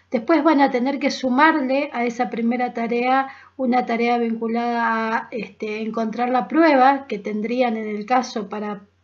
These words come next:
construir entera la teoría del caso. Y finalmente les vamos a pedir que una vez que tengan la teoría del caso armada con el delito que identificaron, los hechos y la prueba, que se paren en los pies de la defensa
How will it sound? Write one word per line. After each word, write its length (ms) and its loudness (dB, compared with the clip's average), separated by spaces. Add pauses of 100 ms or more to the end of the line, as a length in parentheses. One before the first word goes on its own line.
(160)
construir 680 -2 (100)
entera 480 -2
la 160 -6
teoría 280 -4
del 120 -4
caso. 420 -2 (560)
Y 100 6
finalmente 760 6
les 120 0
vamos 300 2
a 120 0
pedir 420 0
que 240 0
una 280 0
vez 140 0
que 140 -4
tengan 440 0
la 140 -4
teoría 320 -2
del 160 -4
caso 320 -4
armada 580 2
con 200 -8
el 160 -8
delito 420 -4
que 160 -6
identificaron, 960 0
los 160 -10
hechos 340 -8
y 40 -6
la 180 -2
prueba, 480 0 (320)
que 80 -4
se 160 -2
paren 560 6
en 160 -2
los 140 -4
pies 360 0
de 320 0
la 220 0
defensa 760 0